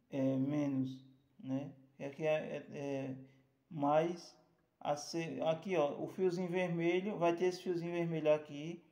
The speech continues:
E a identificação assim, ó, A C mais. Beleza? Vou até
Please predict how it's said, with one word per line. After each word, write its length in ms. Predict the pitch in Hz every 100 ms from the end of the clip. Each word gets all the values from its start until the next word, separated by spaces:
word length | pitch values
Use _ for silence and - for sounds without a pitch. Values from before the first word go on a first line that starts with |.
| _ _ _ _ _
E 140 | - 156
a 80 |
identificação 640 | 160 170 170 - 165 165 180
assim, 420 | 190 - 160 135 131 -
ó, 120 | 135 139
A 40 |
C 560 | 143 - 165 170 196 - - _
mais. 640 | - 143 135 120 120 - - _ _ _ _ _ _ _ _ _
Beleza? 500 | 185 127 139 147 165 - -
Vou 120 | 147
até 260 | 147 160